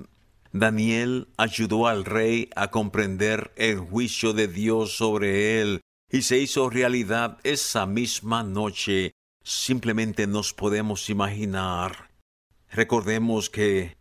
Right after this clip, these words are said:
a Juan le cortaron la cabeza por decir la verdad. Puede ser muy costoso decir la verdad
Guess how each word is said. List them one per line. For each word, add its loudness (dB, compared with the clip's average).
a -2
Juan 0
le 0
cortaron -2
la -2
cabeza -2
por -2
decir -2
la 0
verdad. -2
Puede 2
ser -2
muy 0
costoso -2
decir 0
la -2
verdad -4